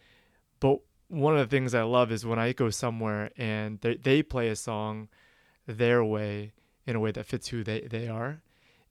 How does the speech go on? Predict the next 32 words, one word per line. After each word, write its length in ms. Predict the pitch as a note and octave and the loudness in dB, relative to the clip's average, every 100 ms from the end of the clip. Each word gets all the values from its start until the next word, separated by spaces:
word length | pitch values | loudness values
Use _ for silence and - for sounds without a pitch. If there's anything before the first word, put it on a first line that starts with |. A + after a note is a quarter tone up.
| - | -4
And 480 | A2+ G#2+ G#2 G#2+ - _ _ _ - | 0 0 -2 -6 -12 _ _ _ -8
we 160 | F3 G#3 | -2 2
just 180 | G#3 | 2
haven't 260 | C#3+ A2+ G#2+ | 4 2 0
gotten 300 | G#2+ A#2+ A#2 | -2 -4 -6
there 160 | G#2+ A#2 | -8 -8
yet. 280 | B2 A#2+ - _ _ - | -12 -14 -18 _ _ -10
And 200 | A#2+ G#2+ | -8 -6
so 180 | B2 A2 | -4 -4
I 120 | A2 | -4
think, 420 | - A2+ A2+ - _ _ _ _ _ _ A#2+ | -2 -4 -4 -10 _ _ _ _ _ _ -8
uh, 280 | A2+ A2+ | -6 -6
for 240 | A2 C3 B2+ | -6 -4 0
us 200 | A#2 - | 0 0
to 100 | A2 | -2
have 220 | A2+ G#2+ | 0 -2
that 180 | A2 - | -4 -6
kind 160 | A#2+ | -6
of 80 | A2+ | -4
identity 640 | A2 G#2+ G#2+ G#2+ A2 A2 A2 | -4 -2 -2 -2 -2 -2 -4
and, 180 | G#2+ - - - _ _ _ - | -6 -12 -20 -20 _ _ _ 2
you 80 | D#3+ | 4
know, 120 | C#3+ | 6
even 280 | D3 D#3+ C#3+ | 6 4 6
down 200 | C3 C3 | 4 4
the 80 | |
line, 240 | A#2 B2 C#3 | 2 2 2
if 120 | A#2 | 0
we're 80 | A2+ | -2
dreaming 460 | A2 A2+ B2 A2 | -2 -2 -2 -4
big, 280 | G#2 A#2 A#2+ | 0 0 0
that, 200 | A#2+ B2 | -6 -12